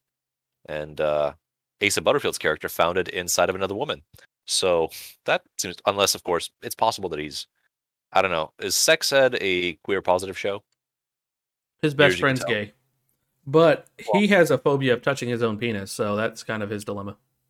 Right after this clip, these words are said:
Speaker 1: Mm. No, I can relate. Yeah, for years it was a problem for me. I, I didn't wanna touch it, but I made others touch it.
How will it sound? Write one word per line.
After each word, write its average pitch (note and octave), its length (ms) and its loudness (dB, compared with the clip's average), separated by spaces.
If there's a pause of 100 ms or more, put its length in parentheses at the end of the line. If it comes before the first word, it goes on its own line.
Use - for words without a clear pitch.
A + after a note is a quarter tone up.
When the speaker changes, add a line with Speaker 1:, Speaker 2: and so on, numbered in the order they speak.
(580)
Speaker 1:
Mm. D#2 320 -12 (480)
No, C3+ 60 6
I D3 80 8
can A#2 140 2
relate. F2 420 0
Yeah, D2 240 0
for - 160 -10
years E2+ 280 0
it - 20 -10
was D2+ 120 -12
a - 40 -16
problem D#2+ 260 -2
for - 140 -20
me. C#2 160 -14 (1200)
I, F#2 140 4
I A2+ 180 6
didn't G2+ 140 0
wanna E2 160 0
touch D#2+ 240 -2
it, D2+ 60 -10
but D#2 100 -2
I D#2+ 60 -2
made D#2+ 160 -2
others D2+ 200 -2
touch - 220 -10
it. C#2+ 100 -14